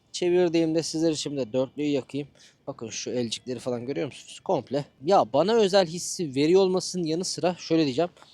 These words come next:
Limited Edition dedim ya, bakın. Mesela dünyada bu seride üretilen dört yüz doksan dokuz tane modelden dört yüz elli ikincisiymiş ve toplayan mühendisi de Massimo Tartarini abimiz imzasını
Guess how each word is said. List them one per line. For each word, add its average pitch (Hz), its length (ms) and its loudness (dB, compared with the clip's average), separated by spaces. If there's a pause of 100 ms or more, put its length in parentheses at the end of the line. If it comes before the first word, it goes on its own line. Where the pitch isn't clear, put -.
(240)
Limited 147 320 -4
Edition 143 400 -8
dedim 175 200 -4
ya, 120 100 -4
bakın. 131 260 -4 (440)
Mesela 143 440 0 (240)
dünyada 160 640 2
bu 170 60 -6
seride 143 440 -4
üretilen 123 460 -6
dört 151 240 0
yüz 143 80 -12
doksan 160 380 -2
dokuz - 600 -6 (320)
tane 139 280 -2
modelden 131 760 -2
dört 151 220 0
yüz 151 100 -6
elli 165 200 0
ikincisiymiş 170 720 -8
ve 196 340 4 (420)
toplayan 170 540 2 (140)
mühendisi 160 500 -4
de 170 120 -2 (440)
Massimo 170 540 -2
Tartarini 160 560 -2
abimiz 143 440 -6
imzasını 147 580 -4